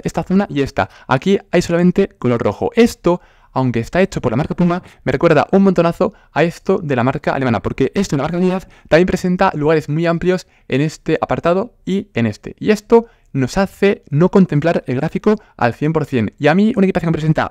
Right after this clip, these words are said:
un diseño que nos hace no apreciar un gráfico al cien por cien no puede gustarme. O sea, este diseño no me gusta porque corta muchísimo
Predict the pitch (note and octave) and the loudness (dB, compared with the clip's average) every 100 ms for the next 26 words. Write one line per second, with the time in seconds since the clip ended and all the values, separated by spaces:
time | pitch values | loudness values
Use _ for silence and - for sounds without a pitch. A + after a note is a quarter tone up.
0 | - E3 E3+ E3 D#3+ D#3 D3+ F#3 D#3+ A#2 | -4 -4 2 4 4 4 2 0 2 0
1 | G2 - _ - C#3+ C3+ C3+ F#3+ F3+ - | -4 -14 _ -2 2 2 2 2 0 -2
2 | - D3+ F3 F3+ D#3+ - E3+ F3 D#3 - | -2 2 2 2 0 0 0 0 0 0
3 | - - F3 E3+ F3+ F#3+ - _ - E3+ | 0 0 -2 -2 0 0 -2 _ -2 2
4 | G3 - F3 F#3+ G3 C3 - B2 G#2+ A2 | 2 4 4 4 0 -6 -4 -4 -4 -8
5 | - G3+ - A3 F#3 G3+ A3 - - G#3+ | -4 -4 0 -2 4 4 4 0 2 4
6 | G#3 A3+ G#3+ G#3+ - _ - D3+ D3 C3 | 4 2 0 -2 -6 _ -2 -2 -2 0
7 | G#3 A3+ - - D#3 C#3 F3+ - A3 | 4 4 4 0 0 -4 -4 0 0